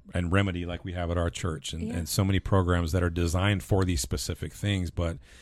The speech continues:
Speaker 1: in those moments that we are so overwhelmed with one specific thing, man, what a freedom it is to sit and talk with other people that are walking the same road you are,
Speaker 2: Mm-hmm.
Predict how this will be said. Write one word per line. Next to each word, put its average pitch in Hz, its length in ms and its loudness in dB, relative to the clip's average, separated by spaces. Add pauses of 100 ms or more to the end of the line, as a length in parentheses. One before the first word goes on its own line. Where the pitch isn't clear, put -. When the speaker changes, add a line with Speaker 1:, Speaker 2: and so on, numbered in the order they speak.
(300)
Speaker 1:
in 95 160 4
those 98 220 6
moments 95 400 2
that 87 280 0
we 95 180 2
are 87 120 2
so 98 220 2
overwhelmed 87 560 2
with 82 220 -4
one 92 180 2
specific 82 500 -4
thing, 90 440 -2 (480)
man, 87 340 0 (540)
what 98 360 4
a 104 60 4
freedom 95 480 0
it 85 100 -6
is 80 360 -12 (440)
to 92 120 -6
sit 98 280 0
and 90 100 -6
talk 85 340 -2
with 85 180 -4
other 92 240 0
people 82 560 -4 (580)
that 85 420 0 (500)
are 82 120 0
walking 101 440 0
the 92 80 -4
same 90 360 0
road 90 220 2
you 80 220 -2
are, 52 240 -12 (200)
Speaker 2:
Mm-hmm. 185 400 -10